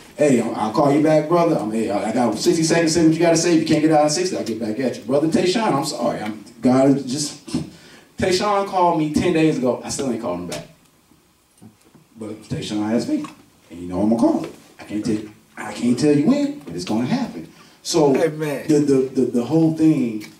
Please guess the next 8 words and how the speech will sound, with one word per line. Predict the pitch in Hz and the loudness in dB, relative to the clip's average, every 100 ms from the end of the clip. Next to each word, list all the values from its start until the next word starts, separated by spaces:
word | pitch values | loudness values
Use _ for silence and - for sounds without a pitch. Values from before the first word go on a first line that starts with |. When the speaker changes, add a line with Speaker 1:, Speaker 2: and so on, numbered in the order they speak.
| - _ | -20 _
Speaker 1:
and | 127 117 107 107 110 | -6 -4 -4 -6 -4
this, | 131 156 | -2 -2
this | - 143 143 | -4 -6 -4
isn't | 127 120 110 | -2 0 -2
like, | 113 104 98 - - - _ _ _ _ _ - | -2 -4 -8 -16 -20 -20 _ _ _ _ _ -2
it | 131 | 2
isn't | 160 160 151 135 - | 4 4 2 -2 -6
about | 113 117 113 110 107 | -4 -2 -2 -2 -6